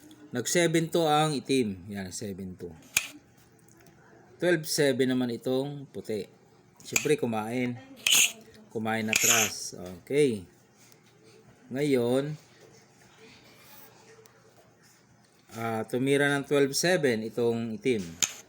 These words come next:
Eleven six itong puti.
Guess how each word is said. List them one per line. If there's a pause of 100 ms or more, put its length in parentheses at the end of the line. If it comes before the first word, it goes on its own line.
(1120)
Eleven
six (160)
itong
puti.